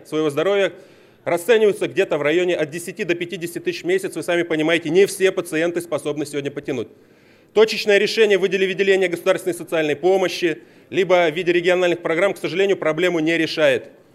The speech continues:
Больные имеют заболевания, с которыми не способны в одиночку справиться. Государство стоит в стороне и ждет, когда наступит инвалидность. И только тогда такие пациенты приобретают право, потенциальное право. Это совершенно неверный подход. Это грубое сегодня нарушение прав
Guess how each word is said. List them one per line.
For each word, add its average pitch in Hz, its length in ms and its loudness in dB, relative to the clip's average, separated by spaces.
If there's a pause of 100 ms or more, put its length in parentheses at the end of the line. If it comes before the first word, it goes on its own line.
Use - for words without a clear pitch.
(120)
Больные 175 340 2
имеют 185 240 2
заболевания, 165 520 2
с 196 60 -12
которыми 175 340 -2
не 185 140 2
способны 185 640 -4
в 135 60 -6
одиночку 165 400 -2
справиться. 131 460 -2
Государство 175 440 -2
стоит 170 240 -4
в - 20 -12
стороне 170 340 -2
и - 20 -4
ждет, 151 320 -2
когда 143 240 -2
наступит 170 460 -2 (380)
инвалидность. 165 680 0
И 175 80 -8
только 175 260 0
тогда 170 540 0 (300)
такие 175 220 -4
пациенты 175 380 -2
приобретают 156 640 -2
право, 135 280 2
потенциальное 143 520 -4
право. 135 280 0
Это 170 140 -2
совершенно 196 360 -2
неверный 202 420 2
подход. 196 440 -2 (360)
Это 175 440 0
грубое 170 500 2
сегодня 156 240 -4
нарушение 165 440 0
прав 156 260 4